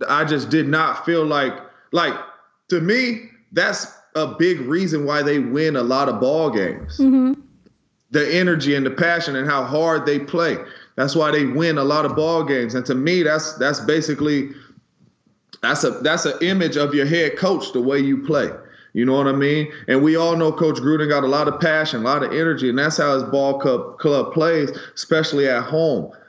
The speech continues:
Speaker 1: I didn't see none of that yesterday.
Speaker 2: Mm-hmm.
Speaker 1: I didn't see none of, I didn't see nobody in each other's face when times got hard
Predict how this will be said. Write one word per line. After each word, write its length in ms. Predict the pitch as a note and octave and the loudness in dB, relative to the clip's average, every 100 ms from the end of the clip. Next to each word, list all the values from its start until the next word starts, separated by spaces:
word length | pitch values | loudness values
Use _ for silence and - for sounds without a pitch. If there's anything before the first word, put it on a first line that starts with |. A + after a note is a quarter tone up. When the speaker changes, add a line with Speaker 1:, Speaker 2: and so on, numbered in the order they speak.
| - | -4
Speaker 1:
I 140 | C#3+ D#3+ | 0 0
didn't 160 | D#3+ | 0
see 240 | D#3 D#3 C3+ | 0 -2 0
none 340 | C3+ C#3 D#3+ | 0 0 0
of 80 | D#3+ | 0
that 200 | D3 A#2 | 0 0
yesterday. 500 | A#2 A2 - F#2 E2+ | 0 -2 -6 -6 -2
Speaker 2:
Mm-hmm. 400 | C4 B3 A#3+ A#3+ | 2 2 2 2
Speaker 1:
I 100 | E3 | 2
didn't 160 | F3 D#3+ | 2 0
see 240 | - E3 D3 C#3 | -2 -4 -4 -4
none 240 | D#3 E3 | -2 0
of, 100 | E3 D#3 | 0 0
I 80 | F3+ | 0
didn't 160 | E3+ | -2
see 200 | - D#3+ | -2 -2
nobody 600 | D3+ D#3+ E3 D#3+ D#3+ C#3+ E3 | 0 0 2 2 2 0 0
in 80 | |
each 240 | D#3+ D3+ E3+ | -2 -2 -2
other's 300 | D#3 C3+ - | -2 -2 -2
face 300 | D#3+ E3 D#3+ | 0 0 -2
when 120 | C#3 | -2
times 320 | E3+ D#3 D#3 | 0 0 0
got 220 | D#3 C#3 | 0 0
hard 540 | D3 D#3+ E3 E3 E3 | 0 0 2 0 -2